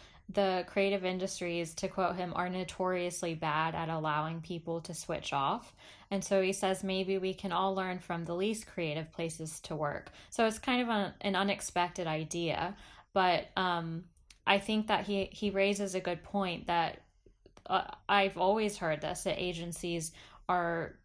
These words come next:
are not known for allowing people work-life balance and time to switch off. And of course, that's very important to creativity. So he, you know, he's guessing that if he allows,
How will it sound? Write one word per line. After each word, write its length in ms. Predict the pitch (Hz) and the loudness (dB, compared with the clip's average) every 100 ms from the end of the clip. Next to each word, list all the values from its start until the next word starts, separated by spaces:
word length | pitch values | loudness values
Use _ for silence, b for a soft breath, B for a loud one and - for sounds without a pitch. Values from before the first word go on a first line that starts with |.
| - - - - | -20 -20 -20 -4
are 360 | 185 180 175 165 | 0 0 0 -4
not 340 | 196 196 185 190 | 2 4 4 4
known 340 | 190 185 185 | 4 4 2
for 340 | 185 170 165 160 | 0 0 0 0
allowing 500 | 175 170 165 170 170 | 2 4 2 0 -6
people 600 | 156 170 165 156 156 156 B B - - | -6 -6 -2 0 0 -4 B B -16 -2
work-life 540 | 185 180 - 175 175 - | 0 0 0 -2 -2 -2
balance 480 | 160 156 156 160 | 0 0 -2 -6
and 180 | - 175 | -6 -6
time 320 | 160 175 160 | -4 -2 -2
to 140 | 165 175 | -2 -6
switch 380 | - 175 - 170 | -4 -4 -2 0
off. 220 | 156 160 | 0 0
And 120 | 175 | -4
of 140 | 180 | -6
course, 280 | - 202 202 | -2 0 2
that's 280 | 196 165 - | 2 2 0
very 320 | - 170 170 | -4 -2 -2
important 580 | 165 160 175 165 160 151 b b b b | -4 -4 -4 -2 -4 -6 b b b b
to 120 | 190 | -4
creativity. 960 | 190 185 170 165 - 196 190 143 170 | -2 -2 0 -2 -2 -2 -2 -4 -4
So 380 | 170 - 190 180 | -2 0 0 0
he, 440 | 170 196 196 185 - B B | -2 2 2 0 -6 B B
you 80 | 190 | -2
know, 80 | 190 | -2
he's 280 | 185 226 220 | 0 -2 2
guessing 500 | 190 175 - 175 170 | 2 2 0 -4 0
that 260 | 170 - - | 0 0 -2
if 220 | 190 - | -2 -4
he 220 | - 180 | -4 -2
allows, 720 | 175 160 165 165 165 165 - | 0 2 4 4 2 -2 -10